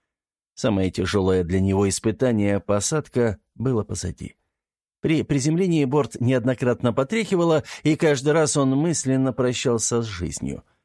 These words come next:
Но теперь можно было расслабиться и наслаждаться отпуском. Данил вытер еще мокрые от волнения ладони о футболку.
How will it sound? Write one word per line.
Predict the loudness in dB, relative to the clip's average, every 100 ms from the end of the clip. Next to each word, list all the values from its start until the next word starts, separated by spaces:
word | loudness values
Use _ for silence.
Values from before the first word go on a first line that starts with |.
| _ _ _
Но | -2 -2 -2
теперь | -4 -2 -2
можно | 0 -2 -2 -2
было | 0 0
расслабиться | 0 -2 -2 0 -2 -4 -2
и | 0 0
наслаждаться | -2 0 -2 0 -2 -2 -6 -6
отпуском. | -8 -8 -8 -6 -4 -4 -8 _ _ _ _ -4
Данил | -2 0 0
вытер | 0 0 0
еще | 0 0 0 2
мокрые | 2 0 0 0 0 0
от | -2 0
волнения | 2 2 0 0 0
ладони | 0 0 0 0
о | -2
футболку. | -4 -4 -2 -4 -2 -2 -4